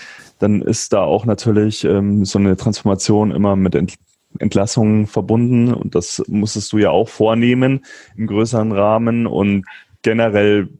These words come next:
dir so einen Namen als Sanierer machen. Wie hast du damals die Zeit erlebt?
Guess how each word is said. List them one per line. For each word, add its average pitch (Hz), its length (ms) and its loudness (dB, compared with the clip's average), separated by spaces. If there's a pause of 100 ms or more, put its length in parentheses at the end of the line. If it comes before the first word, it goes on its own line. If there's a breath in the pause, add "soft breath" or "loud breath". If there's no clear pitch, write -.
dir 107 280 0
so 107 140 -6
einen 107 120 -2
Namen 101 280 2
als 92 240 0
Sanierer 104 360 2
machen. 90 400 -2 (560 loud breath)
Wie 127 220 0
hast 131 200 -2
du 131 40 0
damals 120 360 0
die 104 100 -12
Zeit 104 320 -2
erlebt? 104 420 0